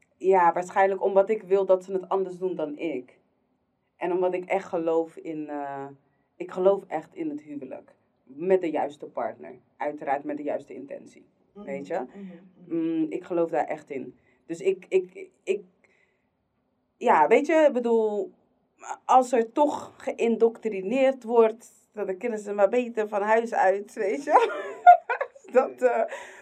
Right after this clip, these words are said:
Speaker 1: nee, ik, dat is wel wat ik ingiet, maar ik zeg daarbij wel, maken ze een andere keuze, het zijn nog steeds mijn kinderen, ik zal altijd van ze blijven houden. Het is
Speaker 2: Mhm.
Speaker 1: niet dat ik dan ineens vind van, "Oh, je hebt het niet goed gedaan," of nee, weet je? Eh, ze
Speaker 2: Heb je
Speaker 1: weten
Speaker 2: wel eens
Speaker 1: in ieder
Speaker 2: gehad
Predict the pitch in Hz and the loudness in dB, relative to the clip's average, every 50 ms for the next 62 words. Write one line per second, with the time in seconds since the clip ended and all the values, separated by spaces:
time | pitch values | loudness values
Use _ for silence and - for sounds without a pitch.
0 | - _ - 190 196 - 226 226 233 - 202 214 240 247 247 247 240 214 220 214 | -12 _ 8 8 8 8 6 4 2 0 0 2 2 2 2 0 4 6 8 8
1 | 214 208 202 196 202 202 - - - 240 247 240 - - - - 170 170 165 160 | 8 8 6 4 4 0 -4 -2 -2 0 0 -2 -4 -6 -6 -4 0 2 2 4
2 | 156 170 214 277 427 508 - _ _ - 185 185 - 165 165 - 147 143 143 139 | 4 4 2 2 0 -2 -8 _ _ -16 -14 -4 -4 -4 -2 -2 -4 -2 0 0
3 | 131 139 135 143 160 170 196 269 349 370 359 - _ _ _ _ - 156 180 175 | -2 -2 0 0 2 4 4 4 2 0 -4 -6 _ _ _ _ -2 0 2 2
4 | 175 180 175 - 185 175 151 - 170 175 165 160 160 - 208 208 233 233 - - | 2 0 -6 -8 -6 -4 -4 -4 -4 -4 -4 -6 -8 -8 -6 -6 -6 -8 -10 -10
5 | - 170 151 156 151 - - 170 170 175 - 180 175 180 175 165 165 160 156 156 | -8 -8 -8 -8 -10 -8 -8 -8 -8 -8 -10 -14 -12 -10 -10 -10 -10 -10 -10 -8
6 | - - 143 147 147 - - 156 - 185 - - - - - - - - - - | -6 -6 -6 -8 -10 -18 -20 -20 -20 -12 -10 -10 -10 -10 -12 -14 -14 -14 -16 -20
7 | - _ _ _ 160 165 - 151 - 175 160 160 165 156 160 156 151 156 151 151 | -20 _ _ _ -20 -18 -16 -8 -4 -4 -4 -2 -4 -6 -6 -6 -6 -4 -4 -4
8 | 151 151 147 156 151 - - 160 147 147 147 139 - - - 127 139 135 143 139 | -4 -4 -4 -6 -8 -10 -10 -10 -6 -6 -6 -8 -6 -6 -6 -6 -6 -6 -6 -8
9 | - - 151 - - 143 143 - 160 147 - - 147 143 127 - - 123 123 - | -8 -10 -14 -14 -14 -14 -14 -14 -18 -16 -14 -12 -8 -6 -4 -4 -4 -6 -10 -10
10 | - 151 131 - - _ _ _ _ - 147 156 156 - 196 220 311 302 - - | -8 -10 -10 -10 -10 _ _ _ _ -6 -4 -4 -2 -2 -2 -4 -4 -6 -14 -20
11 | - - - _ _ _ _ - 190 180 - 233 214 196 214 233 - 214 - 190 | -20 -20 -20 _ _ _ _ 0 0 4 4 4 6 8 8 8 8 8 4 2
12 | 190 214 220 226 226 247 247 | 2 0 0 0 0 0 -2